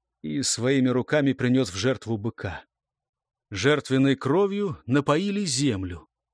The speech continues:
а череп зверя с рогами повесили на ограду. Пускай заодно неповадно будет и всякой скотьей болезни. Мясо же сложили в телегу и отвезли в новый двор. Большой праздник будет нынче в княжеском доме.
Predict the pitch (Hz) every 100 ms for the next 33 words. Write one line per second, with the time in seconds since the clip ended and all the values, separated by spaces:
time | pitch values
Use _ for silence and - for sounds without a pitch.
0 | _ _ - 131 139 - 247 247 196 123
1 | 131 147 127 - 139 131 131 120 - 160
2 | 247 - 226 226 226 240 226 226 147 92
3 | 85 _ _ _ _ - 240 - - 240
4 | 190 120 151 147 190 180 147 147 165 165
5 | 156 143 180 156 160 135 - 175 165 143
6 | - - 180 - 170 135 147 131 160 165
7 | 156 113 - _ _ _ _ 113 160 226
8 | - 220 175 175 - 131 120 127 117 -
9 | 147 226 214 196 - _ _ _ _ -
10 | 117 117 127 113 180 208 120 175 170 160
11 | 120 120 120 113 98 - _ _ - 113
12 | 139 - - 220 220 196 220 180 139 123
13 | 120 120 - 127 110 - - 135 135 101
14 | - - 123 110 85 76